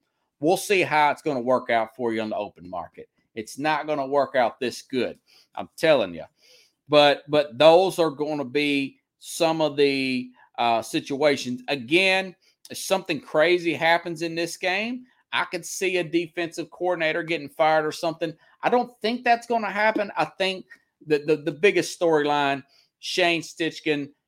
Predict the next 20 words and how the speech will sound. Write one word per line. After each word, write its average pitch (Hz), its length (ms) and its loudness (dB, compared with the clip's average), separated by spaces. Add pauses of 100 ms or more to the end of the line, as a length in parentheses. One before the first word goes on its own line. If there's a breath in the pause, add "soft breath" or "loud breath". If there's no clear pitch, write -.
and 143 180 2
of 139 120 -2
course, 185 680 0 (220)
Jalen 226 400 4
Hurts 247 320 -2
has 160 160 -4
never 190 380 -2
won 190 240 -4
a 165 40 2
playoff 175 400 2
game. 135 200 0
As 123 180 -4
good 247 340 0
as 185 160 -6
this 180 200 -4
guy 147 340 4
has 120 140 -6
been 160 260 0
all 131 220 2
season, 127 580 -6